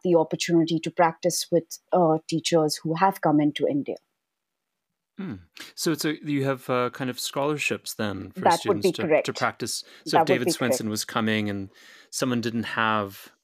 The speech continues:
Speaker 2: you know, five hundred or five thousand dollars,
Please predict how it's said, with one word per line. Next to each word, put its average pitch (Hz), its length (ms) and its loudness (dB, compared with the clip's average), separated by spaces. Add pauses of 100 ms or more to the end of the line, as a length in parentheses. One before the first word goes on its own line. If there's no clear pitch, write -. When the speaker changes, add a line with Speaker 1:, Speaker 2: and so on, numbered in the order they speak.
(140)
Speaker 2:
you 113 80 -12
know, 98 80 -10
five 101 320 -6
hundred 98 340 -6
or 90 280 -14
five 98 240 -6
thousand 92 440 -8
dollars, 98 560 -6